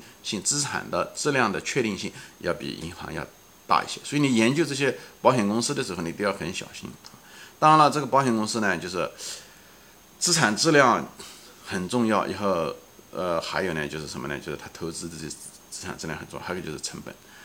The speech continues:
就成本就是理赔的可能性。我前面说了啊，有多少人会最后来理赔？你不要小看这个东西啊，很多人就忽视了这一点。他讲，“哎，保险公司难道还不知道这个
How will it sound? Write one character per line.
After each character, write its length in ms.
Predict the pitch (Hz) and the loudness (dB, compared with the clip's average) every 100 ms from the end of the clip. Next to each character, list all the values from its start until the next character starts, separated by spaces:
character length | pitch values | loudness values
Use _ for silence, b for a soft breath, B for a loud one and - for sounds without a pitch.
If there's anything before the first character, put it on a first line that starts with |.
| B B | B B
就 80 | 92 | -6
成 180 | - 95 | -2 -2
本 120 | 80 | -4
就 60 | 78 | -4
是 100 | 82 | -6
理 240 | 76 57 | -6 -10
赔 160 | - 76 | -10 -10
的 80 | 78 | -10
可 180 | - | -10
能 140 | 55 - | -12 -10
性。 100 | - | -10
我 40 | - | -10
前 180 | - | -8
面 120 | 76 80 | -8 -6
说 240 | - 101 | -2 -2
了 100 | - - | -2 -8
啊， 120 | - - - - - - - | -14 -14 -20 -20 -20 -20 -18
有 80 | - | -10
多 120 | 85 | -6
少 160 | 82 73 - | -4 -6 -8
人 80 | 76 | -10
会 120 | 98 | -8
最 160 | 85 104 | -6 -2
后 120 | 104 | 2
来 120 | 80 | 2
理 200 | 87 - | 0 -4
赔？ 240 | - 71 - B B B | -10 -8 -10 B B B
你 120 | - 127 | 0 6
不 80 | |
要 100 | 208 | 8
小 220 | 165 87 80 | 8 6 4
看 220 | 131 90 | 2 2
这 120 | 95 | 0
个 60 | 76 | -2
东 160 | 82 | -6
西 80 | - | -6
啊， 160 | - - | -6 -4
很 140 | 80 | -4
多 100 | 98 | -2
人 80 | 123 | -2
就 80 | 120 | -4
忽 160 | - | -4
视 180 | 123 - | -4 -2
了 100 | 104 | -2
这 100 | - | -4
一 40 | 78 | -8
点。 120 | - | -10
他 80 | 101 | -8
讲 120 | 101 | -6
，“哎， 140 | - - - | -6 -6 0
保 140 | 110 | 0
险 100 | 104 | 2
公 100 | 113 | -2
司 120 | 113 | -2
难 160 | 101 92 | 0 2
道 80 | 92 | 0
还 120 | 82 | -2
不 140 | - | -4
知 140 | 90 95 | -8 -4
道 120 | 85 | -4
这 120 | |
个 100 | 85 | -4